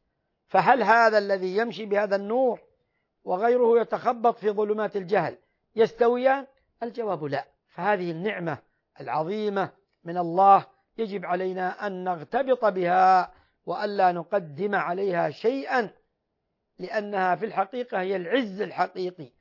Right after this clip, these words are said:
وهي الشرف الحقيقي. والجهل موت القلوب وموت الذكر، ففي الجهل قبل الموت موت لأهله، فأجسامهم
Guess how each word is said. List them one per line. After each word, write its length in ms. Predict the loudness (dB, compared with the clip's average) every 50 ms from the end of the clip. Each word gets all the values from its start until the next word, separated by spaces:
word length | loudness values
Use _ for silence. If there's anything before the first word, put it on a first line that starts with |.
| _ _ _ _ _ _ -8
وهي 240 | -4 -4 -2 -2
الشرف 600 | -4 -4 -2 2 4 6 6 6 4 4 0 _ _ _ _ _ _ _ _ _ _ _ -4
الحقيقي. 720 | -4 -2 0 -2 -2 -2 -2 -6 -6 -6 -8 -12 -16 -18 _ _ _ _ _ _
والجهل 560 | 2 2 2 6 6 8 8 8 6 4 2 -8 _ _ _ _ _ _ _
موت 320 | 4 4 6 6 4 2
القلوب 640 | 0 -2 0 -2 -2 -2 -2 0 -2 0 -2 -2 0
وموت 380 | 0 2 2 4 2 2 2 0
الذكر، 480 | 0 0 -2 -4 -4 -2 -2 -6 -6 -6 _ _ _ _ _ _ _ _ _ _
ففي 240 | _ -4 -2 -2 -4
الجهل 440 | -4 2 6 6 6 6 6 0 -6 _ _ _ _ _ _ _ _
قبل 280 | 2 2 2 2 -2 -4
الموت 640 | -4 -4 -2 0 0 2 2 0 -4 -6 _ -20 _ _ _ _ _ _ _ _ _
موت 340 | -2 0 0 0 0 -2 -6
لأهله، 720 | -8 -8 -6 -8 -6 -6 -6 -8 -8 -12 -14 -18 -20 -20 _ _ _ _ _ _ -18
فأجسامهم 920 | -4 -2 0 0 0 -4 -2 0 0 2 2 0 -2 -4 -4 -6 -6 -8